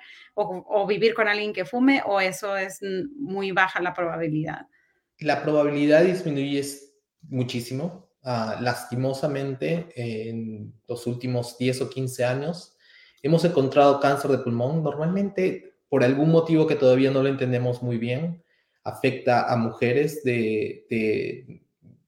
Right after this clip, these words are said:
Speaker 2: corta edad, entre los treinta y cuarenta y cinco años. Ah,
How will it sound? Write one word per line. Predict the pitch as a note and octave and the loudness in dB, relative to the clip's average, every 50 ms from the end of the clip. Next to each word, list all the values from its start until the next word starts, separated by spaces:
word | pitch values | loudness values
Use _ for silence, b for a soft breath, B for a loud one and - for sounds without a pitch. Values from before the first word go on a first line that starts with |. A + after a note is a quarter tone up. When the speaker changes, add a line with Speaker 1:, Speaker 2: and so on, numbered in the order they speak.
| _ _ _ | _ _ _
Speaker 2:
corta | - C3+ C3 B2+ - C3 | 4 6 6 6 6 4
edad, | G#2 A2 C3 - - - - | 4 4 2 0 -4 -8 -6
entre | A#2 A#2 A2+ - A#2 A#2 | -6 -6 -4 -2 0 2
los | A#2 A#2 A#2 A#2 - - - - - | 2 2 2 0 -2 -6 -12 -12 -4
treinta | B2 B2 B2 C3+ C3+ C3 - C3 | -2 0 0 0 -2 0 0 0
y | B2 - - | 0 2 0
cuarenta | B2 A#2 A#2 A#2 A#2 A2+ - A2 | 2 2 2 0 -2 -2 -2 -4
y | A2 | -4
cinco | A2 - C3+ B2+ B2 A#2+ A2+ A2 | -4 -6 -6 -6 -2 -2 0 0
años. | A2+ A#2 C3 E3 F#3 - - - _ b b b b b b b b b b b b | 0 -2 -4 -6 -8 -10 -12 -20 _ b b b b b b b b b b b b
Ah, | B2+ B2 B2 A#2+ A#2 A2+ A2+ A2+ A2+ - - | 0 2 4 4 4 4 4 0 0 -2 -6